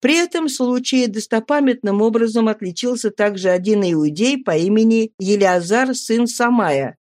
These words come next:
родом из Саавы в Галилее. Он поднял чудовищной величины камень и с такой ужасающей силой бросил им с высоты стены в таран, что отрубил машине голову. Тогда он соскочил вниз,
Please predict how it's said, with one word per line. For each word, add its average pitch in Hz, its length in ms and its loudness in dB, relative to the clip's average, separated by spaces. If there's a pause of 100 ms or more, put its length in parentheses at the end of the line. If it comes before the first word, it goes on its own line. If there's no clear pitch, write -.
родом 165 480 0
из 160 160 -8
Саавы 240 600 2
в 175 160 -8
Галилее. 190 680 2 (320)
Он 202 180 4
поднял 214 480 2
чудовищной 233 920 -2
величины 202 680 -2
камень 247 600 0
и 220 80 0
с - 80 -2
такой 302 400 0
ужасающей 214 840 0
силой 226 360 0
бросил 214 500 2
им 202 160 2
с 196 120 -10
высоты 202 460 -2
стены 202 340 -2
в - 80 -14
таран, 254 560 0
что - 280 0
отрубил 262 520 0
машине 233 460 2
голову. 151 680 0 (200)
Тогда 170 340 0
он 185 80 0
соскочил 180 640 -2
вниз, 175 500 0